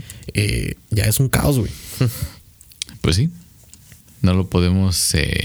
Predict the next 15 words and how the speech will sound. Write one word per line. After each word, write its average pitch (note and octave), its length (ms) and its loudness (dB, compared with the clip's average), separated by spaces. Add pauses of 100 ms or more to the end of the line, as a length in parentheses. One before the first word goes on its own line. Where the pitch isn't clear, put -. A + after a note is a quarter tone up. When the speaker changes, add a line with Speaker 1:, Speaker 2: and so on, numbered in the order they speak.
Speaker 2:
evitar, F#2 680 0 (360)
pero C2+ 720 2 (720)
lo A2 160 2
que F#2+ 140 2
se G2 80 4
me G2 80 4
hace G2+ 160 4
raro A2 180 2
es A2+ 140 -2
que B2 100 2
este A#2+ 580 2
tipo A#2 380 2
de A2 60 2
objetos A2 760 0
santos G#2+ 800 0